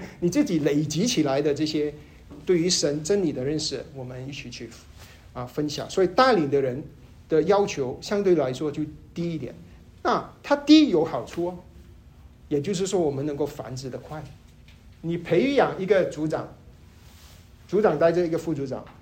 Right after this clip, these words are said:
那目标就是要他能够带这个，一个小组，他能够，能不能够，啊，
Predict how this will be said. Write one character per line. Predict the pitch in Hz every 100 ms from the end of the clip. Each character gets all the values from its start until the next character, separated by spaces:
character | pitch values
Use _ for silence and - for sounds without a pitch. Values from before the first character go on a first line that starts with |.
| - -
那 | 190 180 - - -
目 | 254 185
标 | 202 180
就 | 185
是 | 180 170 - - 190
要 | 226 214
他 | - - 226
能 | 180 147
够 | 160 143 127 - - - - -
带 | 202 170
这 | 143
个， | 135 -
一 | -
个 | 170
小 | 139 110 110
组， | 113 - - - -
他 | -
能 | 220 180
够， | 196 180 160
能 | 151
不 | 175 226
能 | 160
够， | 160 170 139 - - - - -
啊， | 131 127